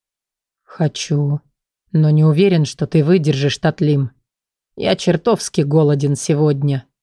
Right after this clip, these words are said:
с глухой усмешкой предупреждает Амиран. «Разве ты не наслаждался шлюхами в обществе своего дяди?»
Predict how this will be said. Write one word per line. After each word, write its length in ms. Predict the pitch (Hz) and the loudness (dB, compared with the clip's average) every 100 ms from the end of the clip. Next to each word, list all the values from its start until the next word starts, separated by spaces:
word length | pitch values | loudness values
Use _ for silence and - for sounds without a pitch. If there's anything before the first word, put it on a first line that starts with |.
| _ _ _ _ _ | _ _ _ _ _
с 140 | 175 156 | -2 2
глухой 460 | 160 175 196 175 | 2 2 2 2
усмешкой 560 | 160 - 208 208 - 147 | 0 0 2 2 -2 -2
предупреждает 760 | 160 151 - 175 160 190 160 165 | 0 -2 0 0 2 2 2 2
Амиран. 480 | 170 180 160 147 - _ _ _ _ _ | 2 2 2 0 -6 _ _ _ _ _
«Разве 640 | 233 220 220 220 202 185 185 | 4 4 4 4 2 2 2
ты 140 | 190 | 2
не 100 | 180 | 4
наслаждался 800 | 175 - 180 156 151 180 196 370 | 2 2 0 2 0 -2 0 -4
шлюхами 500 | - 392 - 202 190 | 2 2 2 2 2
в 80 | 185 | 2
обществе 480 | 208 - 190 196 196 | 0 -2 -2 0 0
своего 340 | 214 214 233 | 2 2 2
дяди?» 540 | 214 233 156 147 151 | 2 2 0 0 -2